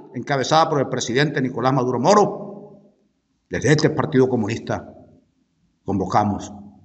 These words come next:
a movilizarnos y a defender derechos. Igualmente, sirva el primero de mayo para expresar la solidaridad con los pueblos que luchan, y en particular en este caso con el pueblo palestino,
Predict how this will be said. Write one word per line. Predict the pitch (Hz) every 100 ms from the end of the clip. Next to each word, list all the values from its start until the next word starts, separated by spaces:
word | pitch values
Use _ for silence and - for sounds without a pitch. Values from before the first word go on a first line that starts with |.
| _ _ _ _
a | 104
movilizarnos | 104 95 92 117 101 87 - - - _ _ _ _ -
y |
a | 113
defender | 104 92 90 92
derechos. | 82 - - - - - _ _ _ _ _ _ -
Igualmente, | 120 143 160 202 233 233 262 - - - - - - - -
sirva | - 143 165 175 180
el | 180
primero | 156 160 180
de | 156
mayo | 170 202 226 233 - - - - - - _ _ _ _ _ _ -
para | - 151
expresar | 156 151 139 185
la | 226
solidaridad | 220 220 190 180 170 214
con | 220
los | 220
pueblos | - 208 202 196
que | 190
luchan, | 147 - 101 - - - - - _ _ _ _ _ _ _ _ _ _ _ _ -
y | 160
en | 151
particular | 151 156 151 139 160
en | 160
este | 156 160
caso | 143 135 -
con | - 123
el | 113
pueblo | 117 120
palestino, | 117 110 - 95